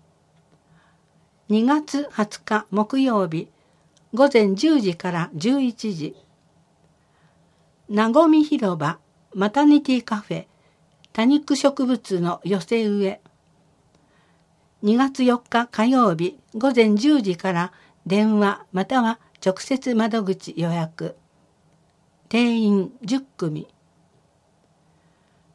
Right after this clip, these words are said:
金木犀保育園。電話八零二の三五三五。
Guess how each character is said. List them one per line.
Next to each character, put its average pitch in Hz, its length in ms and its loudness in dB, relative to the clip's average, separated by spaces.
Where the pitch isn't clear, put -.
金 311 320 6
木 302 200 2
犀 262 380 0
保 240 160 2
育 214 320 0
園。 151 320 -2
電 202 320 0
話 190 200 -4
八 214 400 0
零 254 340 2
二 196 140 2
の 170 240 -4
三 302 380 4
五 220 260 2
三 214 400 -2
五。 170 300 -4